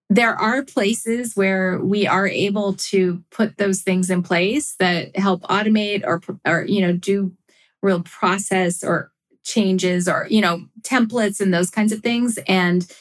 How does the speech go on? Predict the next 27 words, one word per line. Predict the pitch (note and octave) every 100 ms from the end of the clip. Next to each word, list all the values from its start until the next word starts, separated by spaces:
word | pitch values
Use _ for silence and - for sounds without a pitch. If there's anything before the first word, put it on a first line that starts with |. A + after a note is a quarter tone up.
| _ _
one | A#3 A3+
good | G3+ G3+
example | F3+ F#3 F3+ F#3 F3+
of |
that | E3+ E3+
is | E3+ -
we | F#3
do | F3
a |
lot | E3+ E3+
of | F3
social | - F3 - F#3
media. | A3 G#3 F3
And | F3 E3+ F3
so | F3 F#3 E3+ E3+ F3 - - _
we | - F3+ F#3+
have, | G3+ F#3+ F3 E3 E3+ E3 - _
you | G3
know, | F3
very | F3+ F3+
standard | F#3 - F3+ F3 E3+ E3 E3 E3
editorial | F3 F3 - F3 E3+
calendars | - F3 D#3+ F3+ A3+ C4+ C#4+ -
that | -
we | G3+
use | G3 F3+ E3+ F3+ A3+ C#4 -
for, | - F#3 F3 F3 F3